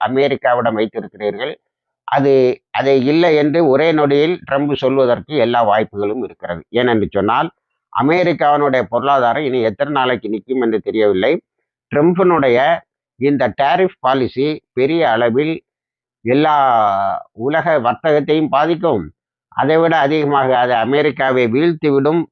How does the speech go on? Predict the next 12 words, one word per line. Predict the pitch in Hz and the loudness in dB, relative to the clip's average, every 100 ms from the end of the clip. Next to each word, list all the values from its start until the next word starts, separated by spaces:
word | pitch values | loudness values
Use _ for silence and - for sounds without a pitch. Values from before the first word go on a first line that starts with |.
| 107 | -4
பலமும், | 113 127 139 143 127 - | 0 0 2 0 -2 -6
அஹ், | - 107 104 98 117 | 0 0 2 0 0
வீழ்த்தி | 175 170 156 | 0 2 2
விடுகின்ற | 131 135 131 123 113 - _ _ _ | 2 2 2 0 0 -4 _ _ _
வாய்ப்புகள் | 120 143 131 135 117 | -2 0 0 0 0
எல்லாம் | 107 123 123 | 0 -2 -2
இருக்கிறது. | 110 101 98 90 104 82 | -4 -6 -10 -6 -4 -4
ஆகவே | - 117 113 113 135 | -2 -2 0 0 0
இப்பொழுது | 120 - 151 147 135 | 0 -2 -2 0 0
நீங்கள் | 127 120 120 | 0 0 0
ஒன்று | 104 131 139 | 0 -2 -2
சேரலாம். | 131 104 98 92 82 | -2 0 0 0 -2